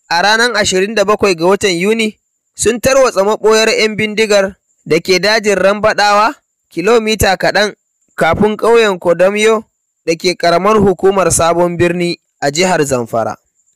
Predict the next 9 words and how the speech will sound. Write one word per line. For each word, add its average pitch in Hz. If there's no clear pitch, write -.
Sun 226
hallaka 262
'yan 208
bindiga 208
uku 208
tare 180
da 202
raunata 208
wasu 202